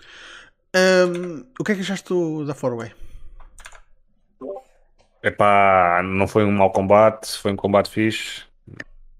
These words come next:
Speaker 2: Em termos de ring work, eh, é. Mas como eu tinha dito mais cedo,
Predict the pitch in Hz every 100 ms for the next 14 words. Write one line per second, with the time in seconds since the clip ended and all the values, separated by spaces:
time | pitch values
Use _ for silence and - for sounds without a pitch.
0 | 95 92 95 95 90 98 95 90 92 90
1 | 92 92 - 98 90 87 90 - - 101
2 | 98 _ _ _ _ - 113 - 117 113
3 | 120 117 117 113 - 117 113 113